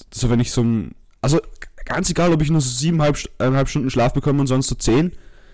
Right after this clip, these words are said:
wenn ich um, so, jetzt bin ich sieben Uhr dreißig aufgestanden und das ist einfach viel entspannter so, ich kann viel besser, meine Verdauung ist besser, ich bin irgendwie viel fitter,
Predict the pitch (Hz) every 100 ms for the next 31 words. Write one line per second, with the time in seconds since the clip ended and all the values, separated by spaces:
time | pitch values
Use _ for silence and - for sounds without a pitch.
0 | - - - - 123 123 135 135 - -
1 | - 113 101 120 - 123 117 135 135 110
2 | 113 - 101 - 151 139 139 156 151 -
3 | _ _ _ _ - - 117 113 110 120
4 | 113 - - - - - 131 160 120 -
5 | 123 160 127 110 110 127 113 101 - -
6 | 147 143 131 - 120 110 110 92 135 151
7 | - 123 - 170 175 - - - - -
8 | - - 120 117 117 113 110 - - -
9 | - 135 127 117 - - 135 170 202